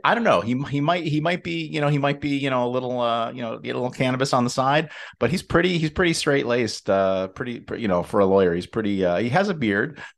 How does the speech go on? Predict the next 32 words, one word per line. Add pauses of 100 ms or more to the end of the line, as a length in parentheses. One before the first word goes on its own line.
um,
you
know,
but,
but
it's
a
very
well
trimmed,
uh,
beard.
Um,
and,
uh,
yeah,
he's,
he's
been
a
lot
of
fun
to,
to
talk
with
him,
uh,
about,
about
cannabis.